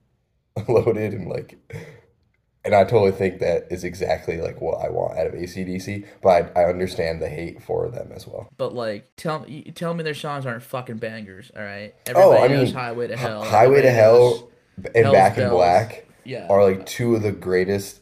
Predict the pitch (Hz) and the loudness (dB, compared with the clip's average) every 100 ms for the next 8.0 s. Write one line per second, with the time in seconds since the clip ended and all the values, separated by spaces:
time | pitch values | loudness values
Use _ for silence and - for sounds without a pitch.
0 | - 95 90 90 87 85 98 87 90 87 | -6 -6 -2 0 2 2 -4 -4 -2 0
1 | 87 - 85 87 95 90 95 104 - _ | -2 -4 -6 -6 -10 -10 -10 -12 -18 _
2 | _ _ _ 101 98 92 110 98 101 107 | _ _ _ -6 -6 -6 -6 -2 0 0
3 | - - _ - - - 110 107 95 90 | -2 -16 _ -20 -20 -10 -8 -4 -2 -4
4 | - 85 82 90 90 92 - _ _ _ | -8 -12 -8 -4 -2 -4 -8 _ _ _
5 | 80 - 95 127 - - _ - 95 90 | -14 0 2 4 0 -10 _ -10 -6 -4
6 | 87 85 - - 104 104 110 92 80 95 | -2 -4 -6 -8 -2 -2 -2 -4 -4 -8
7 | 92 - 90 87 87 82 80 80 82 | -8 -6 -6 -6 -8 -8 -8 -8 -10